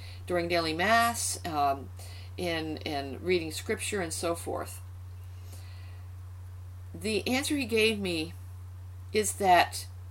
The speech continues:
praying every day is valuable.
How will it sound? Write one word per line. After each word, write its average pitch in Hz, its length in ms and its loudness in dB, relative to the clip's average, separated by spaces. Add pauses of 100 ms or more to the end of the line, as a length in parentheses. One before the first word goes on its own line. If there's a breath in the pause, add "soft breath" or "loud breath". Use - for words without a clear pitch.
(1600 loud breath)
praying 269 580 0
every 226 260 0
day 180 420 2
is 175 200 0
valuable. 165 840 0